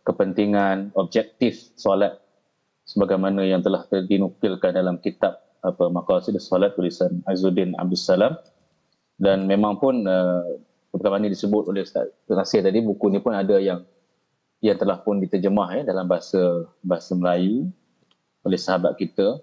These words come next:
ya, insya-Allah, dan beberapa program-program telah pun di, kata silap Ana, digunakan juga buku itu untuk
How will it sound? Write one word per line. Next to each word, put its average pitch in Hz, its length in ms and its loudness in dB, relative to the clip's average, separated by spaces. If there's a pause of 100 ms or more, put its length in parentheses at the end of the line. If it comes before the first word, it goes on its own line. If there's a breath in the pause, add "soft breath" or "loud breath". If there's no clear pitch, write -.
(200)
ya, 131 320 -2
insya-Allah, 92 560 0
dan 92 480 0
beberapa 92 480 2
program-program 92 800 0 (800 loud breath)
telah 92 160 -2
pun 101 240 -2
di, 92 480 2
kata - 240 0
silap 95 160 2
Ana, 104 240 0
digunakan 101 480 0
juga 104 240 2
buku 95 400 -4
itu 95 160 2
untuk 92 320 -2